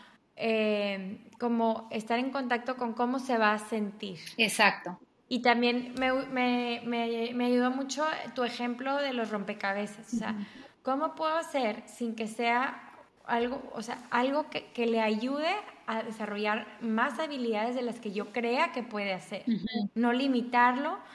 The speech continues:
Speaker 1: con solo un premio o una cosa, ¿no?
Speaker 2: Ujú.
Speaker 1: Este, y me encantó eso.
Speaker 2: Ujú.
Speaker 1: Como que mucho, el, así como yo aprendo de mí misma,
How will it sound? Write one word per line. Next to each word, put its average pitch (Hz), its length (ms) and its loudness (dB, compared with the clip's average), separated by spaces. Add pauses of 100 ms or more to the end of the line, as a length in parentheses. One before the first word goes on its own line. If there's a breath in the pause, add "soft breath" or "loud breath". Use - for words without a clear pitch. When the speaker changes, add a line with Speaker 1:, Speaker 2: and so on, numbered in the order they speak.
(160 soft breath)
Speaker 1:
con 220 240 -2
solo 233 340 2
un 247 200 2
premio 240 640 -2
o 208 320 -4
una 240 320 0
cosa, 214 400 -6
¿no? 220 260 -6
Speaker 2:
Ujú. 214 400 0 (380)
Speaker 1:
Este, 196 880 -6 (300)
y 214 400 -4
me 226 140 -2
encantó 214 440 -2
eso. 208 300 -2
Speaker 2:
Ujú. 214 440 0 (520)
Speaker 1:
Como 220 260 2
que 214 280 4 (480 loud breath)
mucho, 285 460 2 (160)
el, 262 180 0
así 240 260 -2
como 294 580 2 (220)
yo 233 200 2
aprendo 294 480 4
de 277 120 2
mí 254 140 0
misma, 285 540 -2